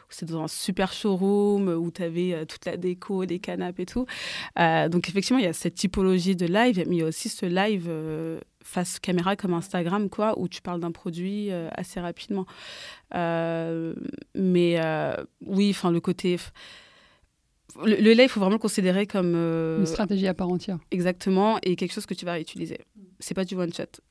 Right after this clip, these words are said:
Speaker 1: C'est pas, c'est pas un event que t'as fait, ensuite c'est fini. Euh, c'est du contenu.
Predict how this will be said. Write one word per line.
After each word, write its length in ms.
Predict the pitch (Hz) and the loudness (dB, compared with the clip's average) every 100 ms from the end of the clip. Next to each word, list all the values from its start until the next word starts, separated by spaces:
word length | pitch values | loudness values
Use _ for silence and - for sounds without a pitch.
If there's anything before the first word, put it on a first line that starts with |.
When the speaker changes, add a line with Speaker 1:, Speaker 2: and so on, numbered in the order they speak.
| 202 | -20
Speaker 1:
C'est 160 | 185 185 | -12 -8
pas, 320 | - 180 185 | -4 -2 -2
c'est 100 | 180 | -2
pas 120 | 175 180 | -2 0
un 80 | |
event 400 | 180 170 180 190 | 2 2 0 0
que 260 | 185 175 175 | -2 -6 -6
t'as 180 | 180 175 | -6 -6
fait, 160 | 196 | -4
ensuite 300 | 180 175 190 | -4 -4 -8
c'est 160 | - 180 | -10 -10
fini. 560 | - 185 180 202 214 208 | -4 -2 2 2 2 0
Euh, 140 | 170 | -2
c'est 140 | 170 185 | -4 -6
du 120 | 170 | -6
contenu. 460 | 226 220 202 226 | -8 -6 -6 -6